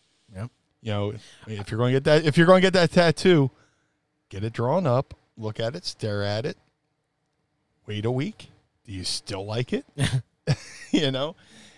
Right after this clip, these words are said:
Speaker 2: and same with, uh, an opinion. You know, there,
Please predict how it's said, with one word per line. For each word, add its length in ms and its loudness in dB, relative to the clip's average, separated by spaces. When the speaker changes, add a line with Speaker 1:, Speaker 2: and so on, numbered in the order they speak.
Speaker 2:
and 100 -6
same 300 2
with, 160 2
uh, 300 8
an 100 0
opinion. 480 0
You 120 -4
know, 260 -2
there, 100 -8